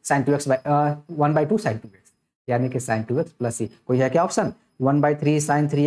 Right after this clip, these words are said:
x minus one by two, this is the right option। देखो क्या टाइम लगा,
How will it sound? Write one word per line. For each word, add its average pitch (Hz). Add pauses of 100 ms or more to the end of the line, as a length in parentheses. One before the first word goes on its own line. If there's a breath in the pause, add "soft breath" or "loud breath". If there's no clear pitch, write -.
x 147
minus 139
one 139
by 143
two, 135 (160)
this 135
is 127
the 170 (260 loud breath)
right 123
option। 120
देखो 143
क्या -
टाइम 190
लगा, 185